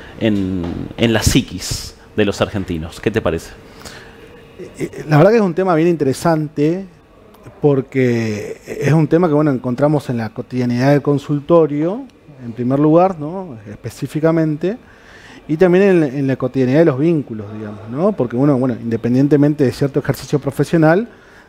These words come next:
Speaker 2: también es un sujeto de la polis, digamos, ¿no? Camina por, por las calles, tiene amigos, tiene familia, eh, y se encuentra con, con, con las repercusiones de,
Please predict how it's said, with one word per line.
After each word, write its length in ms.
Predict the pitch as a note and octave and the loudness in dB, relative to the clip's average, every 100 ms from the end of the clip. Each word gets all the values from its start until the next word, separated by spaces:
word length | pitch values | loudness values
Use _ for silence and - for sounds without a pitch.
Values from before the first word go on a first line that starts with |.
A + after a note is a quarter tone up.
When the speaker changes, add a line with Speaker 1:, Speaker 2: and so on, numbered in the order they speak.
| _ | _
Speaker 2:
también 220 | B2+ C3 | -4 0
es 40 | C#3+ | 2
un 100 | C3+ | 2
sujeto 340 | - - C3+ | 0 -2 0
de 60 | C3 | 0
la 100 | A2+ | 0
polis, 320 | - B3 E3 | 2 2 0
digamos, 300 | A#2+ A#2+ G#2+ | -4 -6 -6
¿no? 300 | B2 F3 F3+ | -4 0 0
Camina 400 | - A2+ B2+ B2+ | -2 -4 0 0
por, 320 | A#2 A2 A2 G#2+ | -2 -6 -8 -10
por 160 | - | -6
las 120 | A2+ | -4
calles, 520 | - D#3+ F3+ D#3 C#3+ B2 | 2 4 4 2 -2 -4
tiene 160 | A#2+ | -8
amigos, 640 | A#2+ D3 D#3+ C#3+ C3+ A#2+ | -4 0 2 4 2 0
tiene 160 | - A#2 | -6 -10
familia, 720 | - B2+ D3 C#3 C3+ C3+ D3 - - - - - - | -4 0 2 4 4 2 0 -8 -20 -20 -20 -20 -8
eh, 380 | D3+ C3+ B2 B2 C3 C#3+ - _ - - - - - | 0 2 2 0 -6 -12 -20 _ -20 -20 -20 -20 -8
y 80 | D#3 | -4
se 140 | - E3 | 2 2
encuentra 380 | D3+ G#3 A3+ | 4 2 2
con, 460 | F#3 D3+ C#3 C3 A2+ | 2 0 0 -2 -6
con, 260 | - B2+ B2 | -4 -4 -4
con 140 | C3 | -2
las 120 | C3 C3 | 0 0
repercusiones 920 | C3 - C3 - C3+ - F3 F3+ C3+ | -4 -4 -6 -6 -4 2 2 2 4
de, 420 | C3+ B2+ A#2 | 2 2 0